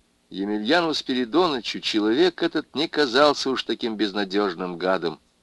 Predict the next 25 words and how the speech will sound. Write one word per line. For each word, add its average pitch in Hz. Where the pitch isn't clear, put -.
Он 95
глянул 107
на 90
него, 90
придвинул 117
стул, 143
звякнул 98
своим 95
стаканом 101
о 90
стакан 101
Закревского, 110
протянутый 90
к -
нему. 85
Выпили. 87
Некоторое 127
время 110
молча 98
ели. 87
«Отчего 175
ж -
на 196
душе 185
мутно?» 98